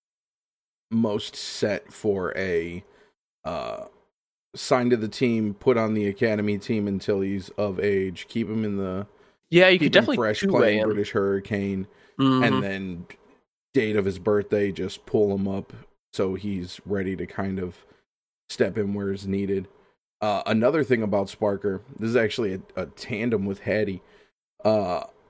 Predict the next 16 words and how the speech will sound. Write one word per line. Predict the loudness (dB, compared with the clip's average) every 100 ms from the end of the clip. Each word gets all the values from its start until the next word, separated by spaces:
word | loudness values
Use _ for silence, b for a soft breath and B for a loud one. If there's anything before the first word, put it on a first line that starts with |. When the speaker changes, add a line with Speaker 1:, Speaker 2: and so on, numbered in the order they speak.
| _ -4
Speaker 1:
on | -2
Volskaya, | 0 0 0 2 4 2 0 -6
their | 0 2 2
attack, | 0 0 0 0 -4 -10
Hattie | -2 0 0
likes | 0 -2 -2
to |
go | 0
on | 0 -2
these | -6 -8
crazy | -4 0 0 0 -2 -6
flanks. | -4 -2 -2 -4 -8 -16 b b _ _
Um, | 0 2 0 -2 -6 -12 _ _ _ _ _ _
but | 0 2 2 -2 -8 -12 -6
Obey | -2 2 4
Alliance | 4 2 0 0 -4 -12